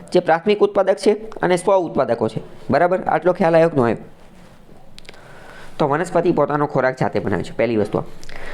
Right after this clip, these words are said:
બીજી વસ્તુ સેમ એ, એ જ વસ્તુ, તમને ખ્યાલ હશે, ફાઇટોપ્લેન્ક્ટનની મેં વાત કરેલી હતી.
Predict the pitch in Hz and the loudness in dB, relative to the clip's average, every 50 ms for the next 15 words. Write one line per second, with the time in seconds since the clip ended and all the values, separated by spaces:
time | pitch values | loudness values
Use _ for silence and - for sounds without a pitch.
0 | - - - - 143 185 196 240 262 254 247 254 254 247 233 240 226 233 240 233 | -8 -6 0 2 2 4 4 4 4 4 4 4 4 2 4 4 2 2 4 4
1 | 240 240 - - 233 240 233 196 196 - - 123 - - 170 202 226 226 226 208 | 2 2 4 4 4 4 4 4 2 2 2 0 2 2 0 0 0 2 2 2
2 | 185 151 - - - - - - - - - - - - - - - - - - | 2 2 0 -4 -4 -6 -8 -12 -12 -14 -14 -16 -16 -16 -18 -18 -18 -18 -18 -18
3 | - - - - - - - - - - - - - 180 175 185 - - 233 220 | -20 -20 -20 -20 -20 -18 -18 -18 -18 -18 -14 -8 -2 -2 0 2 2 2 2 4
4 | 208 208 214 208 233 226 233 240 226 226 226 208 208 214 - 208 196 208 202 196 | 2 2 2 0 -2 0 2 4 4 6 6 4 4 2 2 4 4 6 6 6
5 | 190 202 196 - | 4 4 0 -4